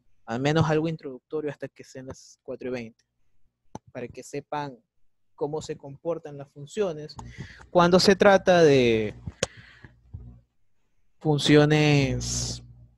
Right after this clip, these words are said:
con valor absoluto, qué es lo que pasa si se las aplica o no.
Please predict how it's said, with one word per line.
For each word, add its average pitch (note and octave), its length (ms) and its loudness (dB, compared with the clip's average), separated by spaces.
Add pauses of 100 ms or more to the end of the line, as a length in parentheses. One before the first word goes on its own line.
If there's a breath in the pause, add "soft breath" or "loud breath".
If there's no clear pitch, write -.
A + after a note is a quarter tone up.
(1700)
con C#3+ 120 2
valor B2+ 240 2
absoluto, D#3 720 6
qué E3 80 4
es D#3+ 60 4
lo D#3 120 2
que D3 80 -6
pasa D3+ 240 0
si - 140 -8
se - 140 -4
las B2+ 100 -2
aplica D3 420 0
o B2 120 0
no. A#2+ 200 -8